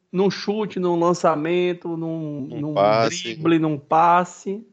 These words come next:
Speaker 1: É, é o jogador que é capaz de fazer
Speaker 2: É.
Speaker 1: algo diferente.
Speaker 2: É, aí imagine, pô, você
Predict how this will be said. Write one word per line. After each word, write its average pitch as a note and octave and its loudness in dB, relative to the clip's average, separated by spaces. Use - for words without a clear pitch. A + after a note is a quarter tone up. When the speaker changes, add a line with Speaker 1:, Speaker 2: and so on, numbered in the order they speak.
Speaker 1:
É, G#3+ -10
é G3 -4
o G3+ 0
jogador A3 -2
que B3 -10
é B3+ -2
capaz G#3+ -2
de - -20
fazer G#3+ -2
Speaker 2:
É. - 2
Speaker 1:
algo G#3+ 0
diferente. F3+ -10
Speaker 2:
É, C#4 -6
aí G3 0
imagine, E3 0
pô, - -6
você B2+ 0